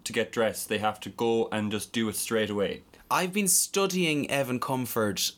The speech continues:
Speaker 2: throughout this championship, Fat Larry, and the kickouts, yes, okay, there's seems to be a bit of pinpoint accuracy there, but some of the reports coming out of this Dublin camp is that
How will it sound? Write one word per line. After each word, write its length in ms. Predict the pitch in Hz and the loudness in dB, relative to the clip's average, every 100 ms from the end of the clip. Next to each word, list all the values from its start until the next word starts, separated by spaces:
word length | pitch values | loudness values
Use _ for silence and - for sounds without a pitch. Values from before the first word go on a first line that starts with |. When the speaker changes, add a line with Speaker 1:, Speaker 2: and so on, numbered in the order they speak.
| _ | _
Speaker 2:
throughout 380 | - 123 131 156 | -2 2 2 2
this 160 | 139 - | 0 0
championship, 640 | - 127 123 113 - 110 | 0 0 0 -2 0 -2
Fat 240 | - 101 | -2 -2
Larry, 260 | 104 98 107 | 0 2 2
and 160 | 117 - - - | 0 -4 -12 -6
the 80 | 156 | -2
kickouts, 560 | 147 233 220 196 214 - | 0 0 2 2 2 0
yes, 460 | 156 147 170 185 - | -2 0 2 2 2
okay, 360 | 156 - 143 | 0 2 2
there's 340 | 160 143 - - - - | 2 2 0 0 -6 0
seems 240 | 151 180 | 2 2
to 100 | - | 0
be 160 | 151 - - | -2 -4 -6
a 60 | 120 | -2
bit 140 | 135 | -2
of 120 | 127 | -4
pinpoint 480 | - 147 - 131 123 | -2 -2 0 -2 0
accuracy 480 | 127 - 120 - 117 | -2 -2 0 0 -2
there, 340 | 107 127 117 | 0 2 2
but 240 | 90 123 - - - - | 2 0 0 -8 -16 -2
some 260 | - 196 | 0 2
of 60 | 233 | 0
the 80 | 254 | 0
reports 420 | - 180 165 - | 0 2 0 0
coming 240 | 147 135 | -2 2
out 160 | 131 127 | 2 0
of 80 | 120 | -2
this 120 | 113 | -2
Dublin 360 | 135 127 117 | 0 0 0
camp 380 | 107 120 110 104 | -2 -2 -2 0
is 80 | 107 | 0
that 180 | 107 | 0